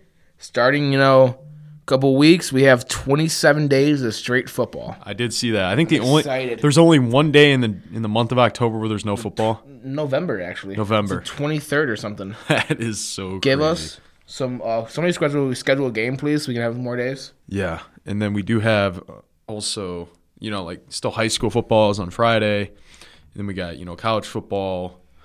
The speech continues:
Speaker 2: for N A I A, you know, speaking of T I U Trojans.
Speaker 1: Go Trojans.
Speaker 2: Go Trojans. But, yeah, all right, moving on to the recap of the games. We had probably the worst game of the year, probably. What do you think?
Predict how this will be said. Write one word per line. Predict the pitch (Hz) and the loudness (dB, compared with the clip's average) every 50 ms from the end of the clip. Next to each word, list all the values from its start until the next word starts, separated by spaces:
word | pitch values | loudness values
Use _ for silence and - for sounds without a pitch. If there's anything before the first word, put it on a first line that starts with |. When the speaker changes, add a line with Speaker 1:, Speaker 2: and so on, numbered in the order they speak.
| - _ _ - | -20 _ _ -14
Speaker 2:
for | - - 110 113 107 107 - - | -6 -4 -2 0 0 -2 -4 -4
N | - 131 139 | -2 0 2
A | 135 135 | 4 4
I | 131 131 131 135 | 6 6 6 6
A, | 135 139 156 180 | 6 6 4 2
you | 175 160 143 | 2 2 2
know, | 127 127 120 | 2 0 0
speaking | 110 - - - 123 - 120 113 | -2 -2 -2 -2 -2 -2 -2 -2
of | 117 107 101 - - | -2 -4 -6 -10 -8
T | - - - 120 | -4 -2 0 2
I | 110 | 2
U | 107 110 107 | 2 0 -2
Trojans. | - - 117 107 104 98 120 120 123 - - - - - - - - - | -2 -2 -2 -2 -2 -4 -6 -6 -6 -8 -8 -8 -10 -12 -14 -16 -18 -18
Speaker 1:
Go | - - - | -18 -18 -18
Trojans. | - - - - 104 110 127 139 | -16 -14 -14 -12 -12 -12 -10 -4
Speaker 2:
Go | 160 120 110 | -2 -2 0
Trojans. | - - 117 110 107 113 123 117 - - - - - _ - - | 0 2 2 2 2 0 -2 -4 -6 -10 -12 -16 -20 _ -16 -10
But, | - 95 87 | -8 -6 -4
yeah, | 95 104 | -4 0
all | 92 - | 4 6
right, | 160 156 - - - - - - | 6 6 6 4 -4 -14 -16 -4
moving | - 190 240 254 254 | 2 2 4 6 8
on | 226 208 202 202 196 | 8 8 8 6 4
to | 180 - - 160 147 | 2 2 2 2 4
the | 139 139 139 135 135 135 - - | 4 2 2 2 0 0 -2 -6
recap | - 104 110 143 175 175 - - 160 156 147 | -10 -6 -4 -2 -2 -2 2 4 6 6 6
of | 139 131 | 4 0
the | 123 | -2
games. | 127 117 131 131 131 131 110 123 | 2 2 4 4 4 4 4 6
We | 165 | 6
had | 175 160 135 127 113 107 - - - - | 8 8 8 6 2 -2 -6 -12 -18 -4
probably | - 160 170 170 160 139 131 120 | 6 8 8 10 10 8 6 4
the | 110 107 | 2 0
worst | 107 110 113 127 143 156 160 160 170 160 - - - - - - - - - _ _ | 0 -2 0 2 4 6 6 6 6 4 2 0 0 -2 -6 -10 -14 -20 -20 _ _
game | - 139 135 139 135 | 0 2 4 4 4
of | 131 | 4
the | 113 117 | 2 2
year, | 110 113 117 117 113 113 110 | 2 2 2 2 2 0 0
probably. | 110 - 123 113 113 110 110 101 107 107 107 107 | 0 2 4 4 4 2 2 0 0 0 0 0
What | 104 107 | 0 -2
do | 110 107 | -2 -2
you | 101 | -4
think? | 101 - 101 92 90 - - | -4 -6 -8 -10 -10 -12 -18